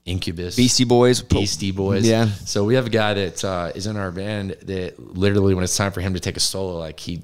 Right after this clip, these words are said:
Speaker 1: he'll remix the whole song. It's pretty, it's pretty cool. And I did think when we started to do that, I was like, "People are either gonna hate this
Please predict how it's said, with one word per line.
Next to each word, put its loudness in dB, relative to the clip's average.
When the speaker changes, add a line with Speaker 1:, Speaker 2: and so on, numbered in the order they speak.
Speaker 1:
he'll -2
remix -4
the -6
whole -8
song. -6
It's -6
pretty, 0
it's -10
pretty 4
cool. 2
And 0
I 0
did -2
think -6
when -10
we -10
started -6
to -12
do -4
that, -6
I -20
was -4
like, -8
"People 2
are 4
either -2
gonna -8
hate -8
this -4